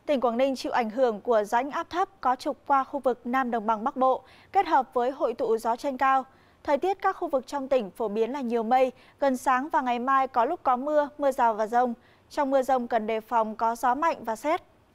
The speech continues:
Nhiệt độ tại các huyện, thị xã, thành phố của khu vực miền Đông, miền Tây và thành phố Hạ Long dao động trong khoảng từ hai mươi sáu cho tới ba mươi mốt độ.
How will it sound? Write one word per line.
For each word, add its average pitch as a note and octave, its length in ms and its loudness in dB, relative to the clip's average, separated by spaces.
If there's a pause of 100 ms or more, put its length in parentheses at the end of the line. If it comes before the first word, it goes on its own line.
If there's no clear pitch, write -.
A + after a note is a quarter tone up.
(320)
Nhiệt D4 120 0
độ C4 220 4
tại B3+ 180 -2
các E4+ 240 -2
huyện, C#4+ 320 2
thị B3 160 -6
xã, C#4 380 0 (100)
thành A#3+ 200 -6
phố A#3 280 2
của C4+ 220 0
khu C4+ 140 -6
vực B3 220 -2
miền A3+ 200 -4
Đông, B3+ 240 4 (260)
miền B3+ 220 2
Tây C#4 300 2 (300)
và B3+ 220 2
thành B3+ 220 -6
phố A#3+ 260 0
Hạ C#4+ 180 -4
Long C4+ 280 2 (340)
dao C4+ 160 0
động A3+ 200 2
trong A#3+ 220 -4
khoảng A#3 440 0
từ B3+ 140 0
hai D4 180 -2
mươi D4+ 140 -6
sáu B3 320 2
cho C4+ 220 -4
tới A#3 340 0
ba C4+ 160 2
mươi A3+ 120 -2
mốt C#4 200 0
độ. C4 220 4